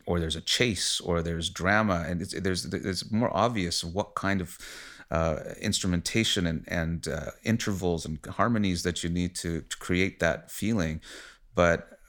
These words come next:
where we often would run into trouble,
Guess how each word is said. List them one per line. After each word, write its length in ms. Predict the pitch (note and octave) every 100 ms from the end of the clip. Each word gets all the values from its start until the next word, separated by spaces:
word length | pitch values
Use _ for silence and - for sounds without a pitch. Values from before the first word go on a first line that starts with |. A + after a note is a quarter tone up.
| _
where 400 | F#2+ F#2+ F#2 F2+
we 180 | F2+ F#2
often 400 | F2+ C3 - G#2+
would 120 | F2
run 240 | E2+ F2 F2
into 180 | E2+
trouble, 580 | - - E2+ E2 F2+ B2